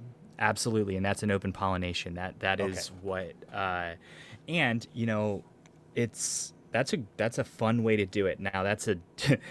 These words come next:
Speaker 1: when you're talking about, um, making seeds in small spaces, you have to be very careful when you're doing open pollinations, especially if you are working with other plants, because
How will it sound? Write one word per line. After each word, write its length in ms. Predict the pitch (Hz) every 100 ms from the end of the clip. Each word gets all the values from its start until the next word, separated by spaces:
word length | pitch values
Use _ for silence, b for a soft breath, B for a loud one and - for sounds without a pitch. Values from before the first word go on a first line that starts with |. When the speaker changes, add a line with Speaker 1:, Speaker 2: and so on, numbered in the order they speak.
| B B 98
Speaker 1:
when 180 | 95
you're 120 | 101 123
talking 420 | 135 123 117 104
about, 360 | 95 92 87 - - -
um, 640 | 95 90 85 85 82 - - - - - -
making 440 | 104 107 117 101
seeds 720 | - - 101 104 131 127 - -
in 220 | 107 101 92
small 540 | - - 101 95 95
spaces, 960 | - - 95 92 - 113 123 131 131 -
you 120 | 95
have 240 | 95 90
to 80 | -
be 140 | 95 90
very 420 | 87 95 98 110
careful 520 | - 147 135 104 90
when 140 | 90
you're 100 | 92
doing 300 | 87 95 92 85
open 280 | 92 101 92
pollinations, 840 | 98 95 92 92 92 95 82 -
especially 680 | 95 - 98 95 - 104 98 95
if 240 | 92 -
you 320 | 98 95 92 90
are 200 | 92 90
working 360 | 98 92 101
with 140 | 92 -
other 260 | 95 95
plants, 440 | - 90 85 - -
because 500 | 95 104 92 87